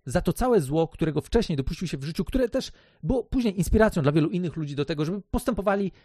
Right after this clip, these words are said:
w taki sam sposób, w jaki on postępował. I to zwyczajnie wiązało się z tym, że ogromna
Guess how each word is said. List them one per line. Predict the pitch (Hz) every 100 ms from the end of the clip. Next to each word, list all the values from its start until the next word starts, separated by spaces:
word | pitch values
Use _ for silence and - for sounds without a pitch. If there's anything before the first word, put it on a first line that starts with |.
| -
w | -
taki | 220 -
sam | 185 185
sposób, | - 156 -
w | 139
jaki | 208 185
on | 170
postępował. | 170 - 143 160 190
I |
to | - 262
zwyczajnie | 185 - 247 156 - - 160
wiązało | 143 160 220
się | -
z | -
tym, | 185 170
że | 190 -
ogromna | 180 165 220 220 208 202